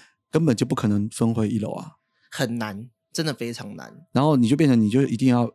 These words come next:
Speaker 1: 分到楼上的时候，
Speaker 2: 对。
Speaker 1: 他就会开始计较说，那我一，一楼以前店面可以租的租金比较高啊，我到楼上就不能，
Speaker 2: 对。
Speaker 1: 不能做，收租金啊。
Speaker 2: 对，没错，或者我就不能做生意。
Speaker 1: 哎，对，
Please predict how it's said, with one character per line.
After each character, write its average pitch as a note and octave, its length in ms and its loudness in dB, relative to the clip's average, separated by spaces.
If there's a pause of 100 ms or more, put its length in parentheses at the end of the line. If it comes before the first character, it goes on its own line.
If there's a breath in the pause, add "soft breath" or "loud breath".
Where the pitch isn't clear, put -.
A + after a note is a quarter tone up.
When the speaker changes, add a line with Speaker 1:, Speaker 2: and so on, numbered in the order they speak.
(140)
Speaker 1:
分 A#2+ 120 2
到 B2+ 120 4
楼 G#2+ 180 2
上 A#2 180 0
的 G#2+ 60 -2
时 - 180 -4
候， A2 320 0 (140 loud breath)
Speaker 2:
对。 A2 220 -8
Speaker 1:
他 C3 100 0
就 C3+ 80 4
会 B2+ 60 2
开 B2+ 140 0
始 A2 80 2
计 A2 180 -8
较 G2+ 160 -4
说， G#2+ 240 -6
那 C3 120 0
我 A2 160 0
一， B2 220 0
一 D3 100 2
楼 A2+ 180 4
以 G#2 40 -2
前 G#2 220 -2 (100)
店 B2 160 4
面 A#2 160 4
可 A2+ 80 -2
以 A2 60 0
租 A2 260 -2
的 G#2 220 0 (440 soft breath)
租 B2+ 120 2
金 B2+ 140 4
比 B2 60 6
较 G#2 140 0
高 G2+ 280 0
啊， G#2 140 0
我 A2 80 -2
到 C3+ 100 4
楼 B2 140 6
上 B2 120 2
就 A#2 80 2
不 A#2+ 100 2
能， A2 80 2
Speaker 2:
对。 - 80 -12
Speaker 1:
不 D#3 80 2
能 A2 120 2
做， A2 240 0
收 - 180 0
租 A2 140 0
金 G#2+ 180 0
啊。 G2+ 280 -2 (120)
Speaker 2:
对， A2 220 -4
没 A#2 220 -8
错， A#2 340 -10
或 D3+ 100 -4
者 D3 60 -2
我 B2+ 80 -4
就 B2+ 60 -8
不 A2+ 80 -14
能 A#2+ 120 -8
做 A#2 140 -10
生 G#2 180 -10
意。 G#2 220 -14 (260)
Speaker 1:
哎， B2+ 120 2
对， A#2 260 2